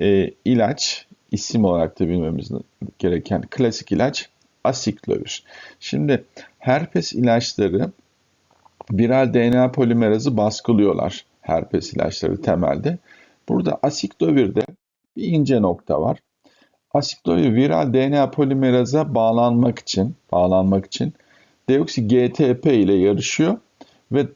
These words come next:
daha sonra D N A'da irreversible kompleks oluşturuyor ve D N A zincirini sonlandırıyor. Asiklovirin etki mekanizması biraz daha farklı diğerlerinden. Valganciclovir asiklovire dönüşen ön ilaç. Famciclovir pensiklovire dönüşen ön ilaç.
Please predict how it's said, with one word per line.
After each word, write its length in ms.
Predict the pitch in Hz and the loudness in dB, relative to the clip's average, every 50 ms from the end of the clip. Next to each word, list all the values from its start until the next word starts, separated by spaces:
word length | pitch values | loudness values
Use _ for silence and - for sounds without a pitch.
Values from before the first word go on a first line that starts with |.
| _ - | _ -2
daha 240 | 127 131 156 185 202 | -2 0 0 0 -2
sonra 540 | - - - 170 127 113 120 151 196 247 - _ _ _ _ - | -2 -2 -2 0 2 2 2 0 0 -2 -6 _ _ _ _ 0
D 200 | 120 123 131 131 | 2 2 2 2
N 80 | 139 139 | 2 2
A'da 200 | 135 143 156 127 | 2 2 2 2
irreversible 720 | 131 165 156 147 135 127 120 113 113 123 127 131 131 127 | 2 2 2 4 4 4 4 4 4 4 4 2 2 0
kompleks 560 | - 135 123 123 123 - 127 120 - - - | -2 -2 -2 -2 0 0 0 0 0 -2 -2
oluşturuyor 480 | 101 95 98 - - - 135 156 147 | 0 0 0 -2 -4 -2 0 2 2
ve 140 | 135 120 104 | 2 2 2
D 180 | 120 117 120 120 | 2 2 2 2
N 80 | 127 | 2
A 140 | 131 131 131 | 2 2 2
zincirini 420 | 120 113 104 95 110 110 120 147 147 | 2 2 2 2 2 2 0 0 -2
sonlandırıyor. 840 | - - 113 104 101 101 95 95 92 90 78 76 85 107 - - | -2 0 0 2 2 2 2 2 2 0 0 0 0 0 0 0
Asiklovirin 460 | - 139 147 - - - - 156 139 113 | -2 -2 -4 -4 -6 -2 -2 0 0 0
etki 280 | 107 127 - - 185 | -2 -4 -4 -4 -2
mekanizması 640 | 156 127 - - 120 110 113 113 117 143 - - 254 | -2 -2 0 0 0 0 0 0 0 0 -2 -2 0
biraz 320 | 254 170 120 110 107 107 131 | 2 2 2 2 0 0 0
daha 160 | 147 143 139 | 0 0 -2
farklı 560 | - - 113 95 90 - - - 85 87 90 | -2 -2 -2 -2 -2 -2 -2 -2 -2 0 2
diğerlerinden. 680 | 104 104 98 98 95 92 85 85 85 80 71 69 67 - _ _ _ - - - _ _ _ _ _ _ - | 2 2 2 2 2 2 0 0 0 0 0 -2 -2 -4 _ _ _ -20 -20 -20 _ _ _ _ _ _ -2
Valganciclovir 760 | 135 151 175 175 170 175 175 170 160 - - - 156 170 180 | 0 0 0 0 0 0 0 0 -2 -6 -4 -2 0 2 2
asiklovire 600 | 170 147 143 - - - - 139 139 135 135 127 | 2 0 0 -2 -4 -2 2 2 4 4 4 2
dönüşen 400 | 123 107 107 104 - 165 151 135 | 2 0 0 0 -2 -2 0 2
ön 140 | 110 104 95 | 2 2 2
ilaç. 400 | 78 71 92 - - - - - _ _ - - - - - - - _ - - | 2 2 0 -2 -4 -6 -8 -10 _ _ -20 -20 -20 -20 -20 -20 -20 _ -10 -4
Famciclovir 880 | 143 156 151 170 175 - - - - - - 165 151 156 165 180 - - _ _ - - | -2 0 0 0 -2 -4 -6 -12 -6 0 2 4 4 4 4 2 -4 -12 _ _ -8 -4
pensiklovire 800 | 156 156 170 180 - - - - - 120 110 104 95 92 85 80 | -2 0 0 0 -2 -4 -8 -4 0 2 2 4 4 2 2 0
dönüşen 500 | 92 87 85 82 - - 85 - - - | 0 0 -2 -2 -2 -4 -4 -2 -2 -2
ön 140 | 87 76 | -2 -2
ilaç. 360 | 71 - 165 - - - - | -2 -2 -4 -4 -4 -8 -10